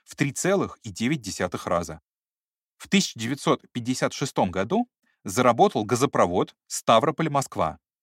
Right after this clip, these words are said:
что позволило начать перевод всех московских электростанций и предприятий на газ –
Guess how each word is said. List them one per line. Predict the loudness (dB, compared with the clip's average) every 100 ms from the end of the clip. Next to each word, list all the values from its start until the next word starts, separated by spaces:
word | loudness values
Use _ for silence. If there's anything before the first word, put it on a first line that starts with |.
| _ _ _
что | -12 0 0 2
позволило | 2 2 4 2 2 0 -2 -4
начать | -4 -2 0 -2
перевод | 0 0 0 0 -2 -4 _
всех | -16 -4 0 2
московских | 0 -2 -2 -2 -4 -8 -4
электростанций | -2 -2 -4 -2 -4 -2 -6
и | -4 -6
предприятий | -4 -8 -6 -4 -4 -4 -6 -8 _ _
на | 0 2
газ – | 2 2 0 0 -8